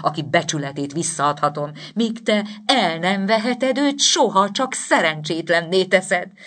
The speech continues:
Ó, ez az ember egyenesen a szívére csepegtette Tímárnak a forró faggyút. Kíván tőlem minden vagyonomat, rebegé, könyörgő szóval a kalandornak.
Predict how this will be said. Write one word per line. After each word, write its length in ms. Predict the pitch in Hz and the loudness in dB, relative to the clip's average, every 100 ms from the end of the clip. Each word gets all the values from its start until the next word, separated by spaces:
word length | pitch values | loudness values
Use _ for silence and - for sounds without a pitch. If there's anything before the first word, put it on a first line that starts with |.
| - - - - - | -20 -18 -18 -18 -16
Ó, 260 | 170 165 156 | -12 -12 -10
ez 160 | 160 151 | -12 -12
az 160 | - | -14
ember 320 | - 113 117 - | -14 -12 -12 -6
egyenesen 500 | 151 117 110 - 113 | -6 -6 -10 -10 -12
a 40 | |
szívére 440 | - 139 123 113 117 | -14 -12 -12 -12 -14
csepegtette 680 | - 143 104 - 113 - | -16 -14 -16 -12 -12 -10
Tímárnak 640 | 113 151 127 123 120 123 - | -8 -6 -6 -8 -10 -12 -14
a 40 | |
forró 440 | - 151 143 120 | -10 -8 -8 -10
faggyút. 580 | 120 123 120 117 107 - _ _ _ _ | -12 -12 -14 -16 -20 -20 _ _ _ _
Kíván 480 | - 180 151 139 - | -16 -12 -10 -10 -8
tőlem 380 | 147 131 127 123 _ _ _ _ _ _ | -8 -8 -10 -14 _ _ _ _ _ _
minden 440 | 156 175 143 123 | -8 -6 -4 -6
vagyonomat, 640 | 113 120 117 113 110 107 - | -8 -10 -10 -12 -14 -16 -16
rebegé, 540 | 135 131 131 123 117 | -14 -12 -10 -10 -12
könyörgő 480 | 117 143 135 123 120 | -6 -6 -6 -10 -12
szóval 400 | 117 135 127 117 | -12 -14 -12 -14
a 100 | 107 | -16
kalandornak. 800 | - 117 110 110 107 104 107 | -16 -16 -14 -16 -18 -20 -20